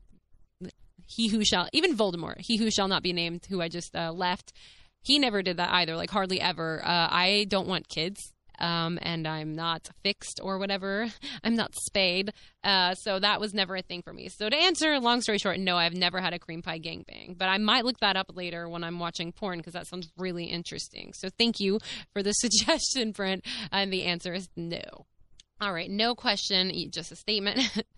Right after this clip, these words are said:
<laughs> from Mike. "You rock, and you're a very positive person, and you get me through my mornings, so don't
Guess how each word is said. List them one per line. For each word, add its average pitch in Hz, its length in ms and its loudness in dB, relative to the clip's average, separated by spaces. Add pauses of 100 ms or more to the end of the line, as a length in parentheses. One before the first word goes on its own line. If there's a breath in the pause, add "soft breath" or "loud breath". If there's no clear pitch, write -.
<laughs> - 300 -10
from 214 180 2
Mike. 180 320 2
"You 196 220 -2
rock, 185 240 2
and 190 100 -2
you're 180 120 -2
a 180 40 -6
very 220 220 -2
positive 208 400 -4
person, 240 420 -6
and 196 140 -2
you 185 80 -4
get 175 120 -4
me 185 120 -6
through 180 160 -8
my 175 140 -6
mornings, 175 440 -10
so 180 100 -6
don't 196 320 -4